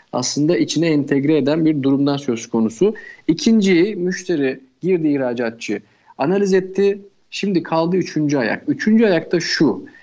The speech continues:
Ben müşteriyi buldum, analizimi yaptım. Şimdi bu müşteriye marketing, pazarlama yapma zamanım geldi ya. Bizde üçüncü modülde şöyle bir modül eklendi. Bu da Türkiye'de olmayan bir teknoloji. Türkiye'de hiç kullanılmamış bir teknoloji.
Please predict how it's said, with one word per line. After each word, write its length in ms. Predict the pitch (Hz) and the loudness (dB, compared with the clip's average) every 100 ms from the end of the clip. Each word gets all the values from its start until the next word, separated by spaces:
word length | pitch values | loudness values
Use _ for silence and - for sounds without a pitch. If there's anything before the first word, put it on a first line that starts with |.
| _ - | _ -6
Ben 280 | 127 165 165 | 0 2 2
müşteriyi 600 | 185 156 143 - 165 165 | 0 -4 -4 -2 0 0
buldum, 340 | 143 120 107 - | 0 -2 -4 -2
analizimi 520 | 127 143 143 139 135 | -2 0 0 2 2
yaptım. 540 | 139 135 - 180 196 | 0 -2 -4 -4 -2
Şimdi 460 | 170 - 202 190 147 | -2 -2 2 2 4
bu 100 | 170 | 4
müşteriye 580 | 175 151 - 147 147 196 | 4 2 0 2 4 2
marketing, 800 | - 139 151 175 - 131 113 117 | 2 2 2 0 -4 -2 -2 0
pazarlama 500 | 127 151 156 160 156 | 0 2 2 2 0
yapma 520 | 147 - - 156 151 | -2 -6 -4 -2 0
zamanım 600 | 135 131 127 131 160 143 | 0 2 4 2 2 2
geldi 360 | 131 135 160 | 2 0 0
ya. 200 | 185 104 - - - _ _ - | 0 0 -6 -20 -20 _ _ -4
Bizde 420 | 135 170 180 175 | -2 2 2 2
üçüncü 560 | - 147 170 175 226 220 | 0 -4 -2 0 0 0
modülde 460 | 220 165 139 123 151 | -2 -2 0 0 -2
şöyle 420 | 165 - 180 175 | -4 -4 -2 0
bir 240 | 156 160 - _ _ _ | 0 -4 -16 _ _ _
modül 360 | 127 131 139 160 | -2 0 2 0
eklendi. 640 | 127 - 107 107 151 190 - - - | 0 -2 -4 0 -2 -2 -8 -12 -2
Bu 100 | 175 | 0
da 100 | 170 | 0
Türkiye'de 400 | 160 147 147 123 | -2 0 0 2
olmayan 500 | 123 123 120 110 107 | 2 2 2 2 0
bir 80 | |
teknoloji. 560 | 107 107 110 110 107 139 | -2 -4 0 0 2 0
Türkiye'de 400 | 135 131 143 139 | 0 0 2 2
hiç 200 | 151 - | 0 -4
kullanılmamış 680 | - 131 131 139 123 110 - | -4 0 4 4 4 2 -2
bir 60 | |
teknoloji. 680 | 110 110 113 110 107 110 185 | -4 -4 0 0 2 2 2